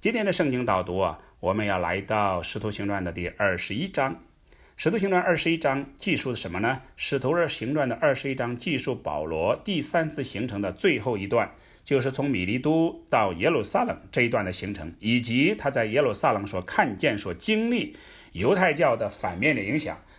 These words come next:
以及最后犹太人所掀起的一个终极的逼迫，就是反对保罗的一个暴动。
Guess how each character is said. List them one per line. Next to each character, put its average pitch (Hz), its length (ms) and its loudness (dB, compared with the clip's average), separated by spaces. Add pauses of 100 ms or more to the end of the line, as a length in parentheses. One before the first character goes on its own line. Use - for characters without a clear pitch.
以 113 220 0
及 117 520 2
最 139 280 4
后 175 360 6
犹 95 220 0
太 165 180 4
人 104 160 0
所 107 140 -6
掀 190 380 0
起 143 200 -4
的 110 140 0
一 95 140 -6
个 98 160 -2
终 226 340 -2
极 127 140 -4
的 113 100 2
逼 202 180 -6
迫， - 320 2 (320)
就 139 220 4
是 123 200 0
反 85 380 0
对 165 240 4
保 76 260 0
罗 87 160 0
的 107 80 -2
一 98 60 -2
个 92 80 -4
暴 - 320 4
动。 165 160 2